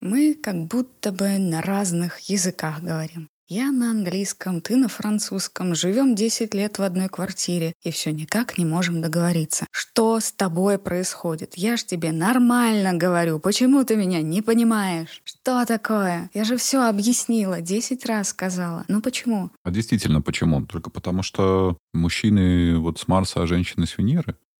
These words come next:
Speaker 2: Ну, я думаю, знаешь, кроме вот этих всех особенностей, о которых мы сказали, да, которые свойственны абсолютно любому человеку, да, нет никаких исключений. То есть у каждого есть некий тип мышления, у каждого есть некий словарный запас, который он использует,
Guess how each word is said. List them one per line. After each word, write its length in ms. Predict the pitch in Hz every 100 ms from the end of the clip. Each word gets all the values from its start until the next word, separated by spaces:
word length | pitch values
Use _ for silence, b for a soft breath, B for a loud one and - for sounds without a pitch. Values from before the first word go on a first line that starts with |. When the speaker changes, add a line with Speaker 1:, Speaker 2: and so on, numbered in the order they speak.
| _ -
Speaker 2:
Ну, 80 |
я 80 | 107
думаю, 300 | 131 165 143
знаешь, 360 | 113 165 185 - - -
кроме 300 | 113 123 117
вот 240 | 107 101
этих 200 | 107 113
всех 240 | - 107 -
особенностей, 560 | 98 180 214 139 -
о 40 | 92
которых 320 | - 78 -
мы 100 | -
сказали, 460 | - 85 82 -
да, 160 | 69 82
которые 500 | 92 - 82 82 -
свойственны 500 | - 87 117 - 85
абсолютно 460 | 76 - 80 101 82
любому 400 | 82 82 71 69
человеку, 480 | - 76 - -
да, 160 | 71 76
нет 220 | - 85
никаких 420 | 82 69 - - -
исключений. 640 | - 78 73 - - - -
То 80 | 73
есть 140 | -
у 40 |
каждого 360 | 85 90 69 69
есть 180 | 67 -
некий 220 | 69 -
тип 220 | - -
мышления, 640 | 123 - 190 185 127 107 82
у 120 | 82
каждого 400 | - 151 73 69
есть 360 | 69 69 - -
некий 600 | 73 71 - 71 69 69
словарный 540 | - 90 80 76 - 69
запас, 440 | 90 - 180 190
который 300 | - - 113
он 200 | 107 101
использует, 580 | 101 - 101 85 85 82